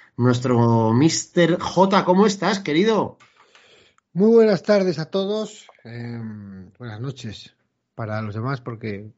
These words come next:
Speaker 2: no sé cómo decirlo, realmente.
Speaker 1: No, no, para los de... desde Argentina nos están
Speaker 2: Claro,
Speaker 1: escuchando
Speaker 2: claro,
Speaker 1: por la noche.
Speaker 2: claro, desde Argentina, no, desde Argentina por la tarde, lo he dicho bien.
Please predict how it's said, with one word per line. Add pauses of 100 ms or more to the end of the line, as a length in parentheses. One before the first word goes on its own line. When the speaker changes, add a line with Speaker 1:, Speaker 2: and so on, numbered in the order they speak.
Speaker 2:
no
sé
cómo
decirlo, (120)
realmente.
Speaker 1:
No,
no,
para
los
de... (120)
desde
Argentina
nos
están
Speaker 2:
Claro,
Speaker 1:
escuchando
Speaker 2:
claro,
Speaker 1:
por
la
noche.
Speaker 2:
claro,
desde
Argentina,
no,
desde
Argentina
por
la
tarde,
lo
he
dicho
bien.